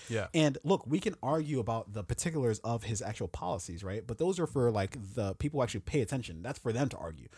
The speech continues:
Speaker 1: Yeah.
Speaker 2: But when you're just on that debate stage and you've got a minute and fifteen seconds to, to deliver whatever the fuck it is,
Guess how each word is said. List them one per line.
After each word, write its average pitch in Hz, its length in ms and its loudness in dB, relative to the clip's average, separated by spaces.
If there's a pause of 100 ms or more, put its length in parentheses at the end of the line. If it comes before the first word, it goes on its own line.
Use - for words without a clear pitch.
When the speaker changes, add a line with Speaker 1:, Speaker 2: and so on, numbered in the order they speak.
Speaker 1:
Yeah. 120 160 4
Speaker 2:
But 175 140 6
when 165 120 6
you're 180 120 4
just 196 200 0
on 180 180 4
that 208 120 4
debate 113 360 -2
stage 131 300 2
and 127 120 0
you've 170 120 2
got 160 140 6
a 110 60 2
minute 190 460 2
and 135 140 0
fifteen 170 440 -4
seconds 185 420 0
to, 117 260 4
to 123 160 2
deliver 151 520 6
whatever 143 320 6
the 127 40 2
fuck 123 200 0
it 101 100 0
is, 170 340 6